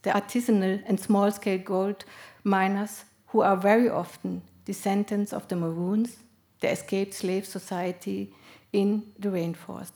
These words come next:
without being offered alternatives to subsistence. I realized that at that moment, I agree with her about our common area of interest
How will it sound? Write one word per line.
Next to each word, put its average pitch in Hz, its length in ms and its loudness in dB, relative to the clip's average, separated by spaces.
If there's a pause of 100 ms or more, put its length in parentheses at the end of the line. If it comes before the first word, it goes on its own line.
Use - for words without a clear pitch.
(140)
without 196 500 2
being 175 240 -2
offered 214 420 -4 (140)
alternatives 185 920 -6 (200)
to - 180 -10
subsistence. - 920 -14 (1400)
I 220 120 10
realized 233 640 6
that 202 320 0
at 180 140 0
that 240 200 2
moment, 160 580 -4 (200)
I 190 100 -2
agree 214 480 0
with 185 260 -6
her 175 380 -4 (420)
about 196 440 4
our 196 180 4
common 220 460 4
area 196 360 2
of - 180 -4
interest 196 640 -4